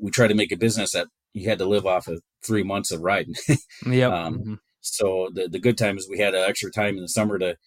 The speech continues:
Speaker 1: to develop stuff and build stuff. And then as soon as we were racing, we're also trying to,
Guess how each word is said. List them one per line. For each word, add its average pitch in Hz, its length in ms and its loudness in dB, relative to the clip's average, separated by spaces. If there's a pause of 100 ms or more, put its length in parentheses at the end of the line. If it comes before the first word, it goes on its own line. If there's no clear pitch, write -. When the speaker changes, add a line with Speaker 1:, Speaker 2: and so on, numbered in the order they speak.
(280)
Speaker 1:
to 92 80 -6
develop 95 440 0
stuff 101 240 0
and 87 140 -4
build 104 180 2
stuff. 98 240 -2
And 90 140 -2
then 92 240 -6
as 85 120 -8
soon 107 260 0 (120)
as 107 260 2
we 95 160 -2
were 87 80 -4
racing, 98 360 -2
we're 90 140 -2
also 95 240 -2
trying 95 180 -4
to, 87 120 -10